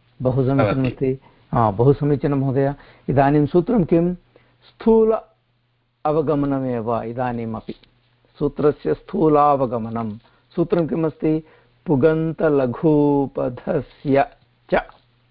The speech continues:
Speaker 1: इति सूत्रमस्ति। तस्य सम्पूर्णार्थः कः इति इदानीं न वदामः। केवलमत्र अस्माकं विषयः कः इत्युक्ते अत्र धातोः उपधायां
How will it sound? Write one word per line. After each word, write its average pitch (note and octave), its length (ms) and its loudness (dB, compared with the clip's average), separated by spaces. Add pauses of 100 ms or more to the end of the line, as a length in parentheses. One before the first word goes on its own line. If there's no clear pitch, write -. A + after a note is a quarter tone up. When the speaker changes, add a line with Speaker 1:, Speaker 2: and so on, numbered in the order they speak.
(140)
Speaker 1:
इति D#3+ 200 0
सूत्रमस्ति। A#2+ 640 -6 (840)
तस्य A#2+ 240 0
सम्पूर्णार्थः G#3 1400 2
कः F3 400 -6
इति E3 240 -6
इदानीं D3+ 520 -8 (180)
न D3 140 -4
वदामः। A#2 760 0 (840)
केवलमत्र C#3+ 1000 0 (420)
अस्माकं D3+ 800 0
विषयः C3 640 -2
कः - 440 -10 (100)
इत्युक्ते A#2 840 -8 (600)
अत्र B2 320 -6 (1900)
धातोः D#3 840 4
उपधायां D3+ 1500 -2